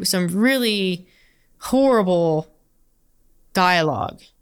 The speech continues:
just making fun of people who are non-binary, who are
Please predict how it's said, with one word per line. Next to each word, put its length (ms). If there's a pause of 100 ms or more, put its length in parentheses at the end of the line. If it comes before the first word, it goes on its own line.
(400)
just 220
making 400
fun 280
of 200
people 320
who 160
are 240
non-binary, 1160
who 160
are 420